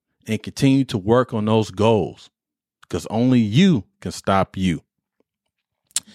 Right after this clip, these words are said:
Ladies and gentlemen, this concludes Finally It's Friday. Thank you for tuning in on the Trust and Believe Nomad Cast. We'll be back next week on the Monday Mental Combat. And thank you for your ears.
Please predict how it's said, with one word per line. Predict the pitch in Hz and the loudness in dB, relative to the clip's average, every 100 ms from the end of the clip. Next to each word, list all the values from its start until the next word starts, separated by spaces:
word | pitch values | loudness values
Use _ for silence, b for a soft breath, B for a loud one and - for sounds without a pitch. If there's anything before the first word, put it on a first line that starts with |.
| B B | B B
Ladies | 107 123 123 | 0 0 0
and | 107 | 0
gentlemen, | 135 147 156 156 | 0 0 -2 -2
this | 131 - | -4 -6
concludes | 113 - 135 135 131 - | -8 0 2 2 0 -2
Finally | 127 120 127 127 113 | 2 2 2 0 0
It's | 90 | -2
Friday. | - 127 127 131 131 _ _ _ _ _ | 0 2 2 0 -4 _ _ _ _ _
Thank | 113 117 - | -2 -2 -2
you | |
for | 113 - | -6 -2
tuning | 135 123 113 113 | 2 2 2 2
in | 117 123 127 _ _ | 2 2 -4 _ _
on | 101 | -4
the | 90 | -2
Trust | - 123 - | 0 -2 0
and | 110 | -2
Believe | 110 107 92 | 0 0 0
Nomad | 101 104 104 104 | 0 2 0 0
Cast. | - 110 107 - - b b b - | 0 0 0 -4 -16 b b b -8
We'll | 98 | -6
be | 87 | -4
back | 82 101 113 95 | 0 2 2 0
next | 98 110 - | -2 -2 0
week | 110 120 - 147 | 2 2 -2 -12
on | 90 85 | -8 -6
the | 80 | -4
Monday | 92 107 104 | 0 2 2
Mental | 98 104 - | 0 -2 -6
Combat. | - 117 113 110 113 120 _ _ _ _ _ _ _ | -4 0 2 2 0 0 _ _ _ _ _ _ _
And | 87 - | -6 0
thank | 110 - | 0 0
you | 120 | -4
for | - 110 | 0 -2
your | 92 87 | -2 -4
ears. | 110 131 143 147 139 - | 0 2 4 2 0 -8